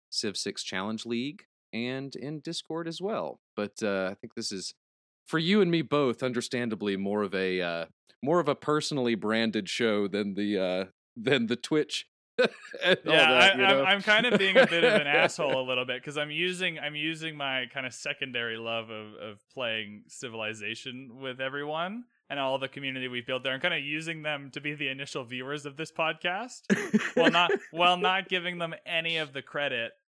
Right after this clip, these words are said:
Speaker 2: for, <laughs> for kinda being the initial viewers, right? And that's how we met. It's important to know that. That's how we met. We didn't meet
Speaker 1: Yeah.
Speaker 2: over a love of Hamilton. We met over playing video games together.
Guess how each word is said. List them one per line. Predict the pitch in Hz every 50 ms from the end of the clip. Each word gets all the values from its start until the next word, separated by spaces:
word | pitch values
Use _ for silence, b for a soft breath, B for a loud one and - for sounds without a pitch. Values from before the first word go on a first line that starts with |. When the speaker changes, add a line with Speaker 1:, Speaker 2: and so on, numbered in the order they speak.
| _ _ _ _ _ _ _ _ _
Speaker 2:
for, | _ - - 156 139 135 131 143
<laughs> | - - 202 185 - - - - -
for | - 175 151 143 139 131 B B B B B -
kinda | 175 165 151 139
being | 135 127 160 151 156 156 156 151
the | 147 143
initial | 135 139 135 135 - - 147 131
viewers, | 120 127 131 127 123 123 123 120 123 - -
right? | 151 151 160 180 180 B B B B -
And | 220
that's | 254 330 - 453
how | 392 349 302
we | 311 320 311
met. | 247 175 139 135 135
It's | 151 151 214
important | 208 220 277 285 254 208
to | 175
know | 151 143 135
that. | 127 120
That's | 131 160 170 -
how | 240 202
we | 151 151 147 147
met. | 139 123 110 107 104 104 -
We | 151 185
didn't | 208 240 233 220 196 175
meet | 170 170 170 160
Speaker 1:
Yeah. | 165 147
Speaker 2:
over | 147 139 139
a | 135 135
love | 139 139 127
of | 127 117
Hamilton. | 123 143 143 139 135 123 117 - 120 123
We | 147 165
met | 165 160 151 143
over | 127 139 135 123 123 117
playing | - - 135 123 117 113 107
video | 127 131 127 123 120 113
games | 113 110 107 107 104 -
together. | - 110 104 101 101 98 98 95 95 -